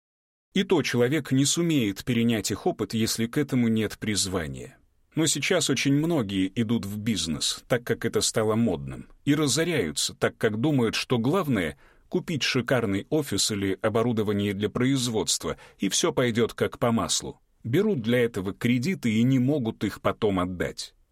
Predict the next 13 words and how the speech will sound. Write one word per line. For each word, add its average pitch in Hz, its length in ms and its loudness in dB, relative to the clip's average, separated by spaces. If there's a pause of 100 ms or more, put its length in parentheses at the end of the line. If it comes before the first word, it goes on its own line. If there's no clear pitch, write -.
(140)
Но 104 180 -2
бизнес — 104 600 -4
это - 300 -2 (240)
большое 107 640 0
сложное 120 640 2
дело. 107 340 -2 (320)
Тут 120 140 -2
важнее 110 600 2 (240)
рынок 123 420 0
сбыта, 107 480 -4
клиентская 127 800 0
база, 110 400 0
реклама, 117 580 0